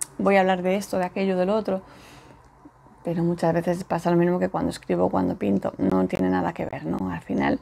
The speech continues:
eh, creo que, pues, hoy, ¿no? voy a hablaros de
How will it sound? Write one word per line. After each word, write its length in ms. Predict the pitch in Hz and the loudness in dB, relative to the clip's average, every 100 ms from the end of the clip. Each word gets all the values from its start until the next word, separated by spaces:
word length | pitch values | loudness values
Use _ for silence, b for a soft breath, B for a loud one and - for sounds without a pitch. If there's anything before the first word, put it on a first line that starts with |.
| B B B | B B B
eh, 840 | - 180 175 175 175 175 175 185 - - - - | 0 4 6 6 4 2 2 0 -4 -12 -20 -2
creo 440 | 190 185 196 202 233 226 - | 4 6 6 4 -2 -12 -8
que, 200 | 185 185 196 - | -4 -4 -6 -8
pues, 420 | - 185 180 - - - - - | -4 -4 -4 -10 -14 -20 -10 2
hoy, 220 | 208 247 | 4 4
¿no? 460 | 277 269 202 254 285 | 0 -4 -2 0 0
voy 260 | 196 208 | 0 2
a 60 | 202 | 2
hablaros 340 | 202 196 104 | 2 0 -2
de 300 | 202 - - | -4 -2 -4